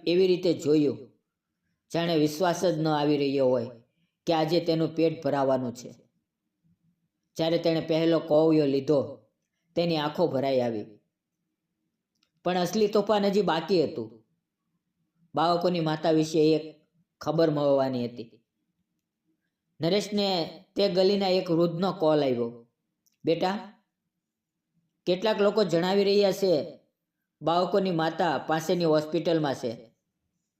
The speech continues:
કદાચ નબળા પડીને પડી ગઈ હશે."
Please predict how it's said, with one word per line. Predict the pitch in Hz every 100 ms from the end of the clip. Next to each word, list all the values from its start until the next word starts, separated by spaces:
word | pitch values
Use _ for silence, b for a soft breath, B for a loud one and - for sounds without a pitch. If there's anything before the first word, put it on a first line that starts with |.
| _ _ _ _ _
કદાચ | 180 190 180 - - _ _ _ _ _
નબળા | 143 170 202 190
પડીને | 180 180 185 156 139 131 _ _ _ _ _ _ -
પડી | 170 175
ગઈ | 156 139 127
હશે." | - 127 -